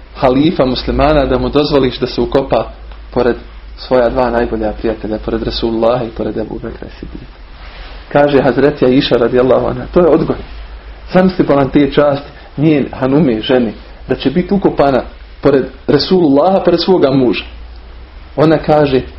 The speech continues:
„Zaista, tako mi Allaha, on je zadužio umet, on je halifa muslimana, neka njega ukopaju.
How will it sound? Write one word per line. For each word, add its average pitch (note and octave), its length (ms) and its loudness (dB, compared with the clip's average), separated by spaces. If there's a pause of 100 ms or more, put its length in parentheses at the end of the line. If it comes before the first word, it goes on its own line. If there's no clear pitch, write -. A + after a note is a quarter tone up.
(280)
„Zaista, C#3+ 480 2
tako B2 220 0
mi A#2+ 120 0
Allaha, B2 500 2 (100)
on D3 180 4
je B2+ 100 4
zadužio B2+ 560 2
umet, A#2+ 420 2
on C#3 180 4
je B2 200 0
halifa C3 440 2
muslimana, B2+ 640 0
neka C#3 260 0
njega B2+ 260 2
ukopaju. - 460 -2